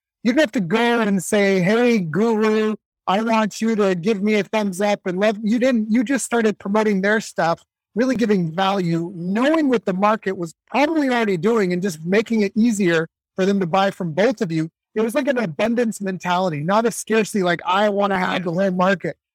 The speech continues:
Speaker 1: It was understanding that people are gonna buy this and then they're gonna buy that and buy the next thing. And I wanna be associated with these people.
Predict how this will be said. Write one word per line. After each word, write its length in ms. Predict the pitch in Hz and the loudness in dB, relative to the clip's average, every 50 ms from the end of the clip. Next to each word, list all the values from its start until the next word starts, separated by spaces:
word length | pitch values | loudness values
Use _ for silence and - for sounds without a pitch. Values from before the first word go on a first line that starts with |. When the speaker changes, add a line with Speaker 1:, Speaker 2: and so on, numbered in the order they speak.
| _ _ | _ _
Speaker 1:
It 80 | 214 | -4
was 120 | 202 196 - | -4 -2 -2
understanding 480 | 240 247 262 262 - - 247 247 233 | 0 0 0 0 0 2 0 2 2
that 180 | 214 208 - _ | 0 0 -2 _
people 300 | - 247 247 - 285 277 | -2 -2 0 0 0 2
are 100 | 254 247 | 2 2
gonna 200 | 220 214 202 180 | 2 0 -2 -2
buy 340 | 147 - 185 190 208 220 214 | -2 0 0 2 2 2 2
this 260 | 208 208 208 - - | 0 0 -2 -2 -4
and 80 | 175 | -6
then 80 | 165 165 | -4 -4
they're 120 | 165 151 | -4 -4
gonna 160 | 139 160 151 143 | -4 -4 -6 -4
buy 300 | 139 - 185 196 214 208 | -2 0 2 2 2 2
that 240 | 202 196 190 196 185 | 0 0 -2 -2 -6
and 80 | 156 | -4
buy 120 | 151 175 170 | -2 -2 -2
the 80 | 165 | -2
next 300 | 165 175 196 202 - - | -2 -2 -2 -2 -2 -6
thing. 180 | - 175 165 160 | -8 -8 -6 -6
And 100 | 165 - - | -8 -6 -4
I 180 | 170 202 240 | -2 -2 0
wanna 240 | 240 226 220 214 208 | 2 2 2 2 2
be 160 | 170 190 185 | 0 0 -2
associated 540 | 185 - - - 196 185 - - 185 180 170 | -2 -2 -2 -6 -6 -6 -4 -4 -2 -2 -2
with 160 | 160 151 139 | -2 -4 -4
these 260 | 135 185 202 208 170 - | -4 -2 -2 -2 -4 -4
people. 480 | - 208 208 208 - 165 143 147 - | -2 -2 -2 0 0 -2 -4 -4 -6